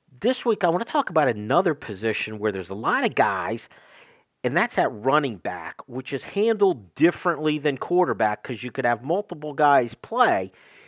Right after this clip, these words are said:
but it's just as complicated as the quarterback situation. So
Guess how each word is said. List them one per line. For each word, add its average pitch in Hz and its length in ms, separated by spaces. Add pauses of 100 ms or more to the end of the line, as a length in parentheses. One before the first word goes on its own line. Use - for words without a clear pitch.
(760)
but 214 220
it's 160 280
just - 400
as 240 120
complicated 151 960
as 143 200
the 156 80
quarterback 151 640
situation. 104 880 (380)
So 156 220